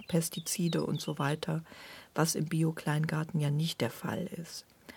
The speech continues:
Äh, daneben unterstützt man halt die kleinen Züchter und das ist dringend nötig, um der, dem Verlust der Arten im Nutzpflanzenbereich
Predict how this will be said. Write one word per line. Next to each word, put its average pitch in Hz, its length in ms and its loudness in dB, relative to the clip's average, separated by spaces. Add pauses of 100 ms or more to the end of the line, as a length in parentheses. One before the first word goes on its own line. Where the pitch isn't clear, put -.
(480)
Äh, 160 160 4
daneben 185 440 8
unterstützt - 640 0
man 180 180 4
halt 180 280 -2
die 175 80 -6
kleinen 165 400 4
Züchter 202 580 0
und 175 200 2
das 175 180 -2
ist - 420 -4
dringend 170 440 4
nötig, 190 680 6
um 180 300 6 (720)
der, 165 420 6 (1120)
dem 175 120 6
Verlust 185 520 4
der - 240 2
Arten 175 480 4
im 160 160 2
Nutzpflanzenbereich 156 1700 0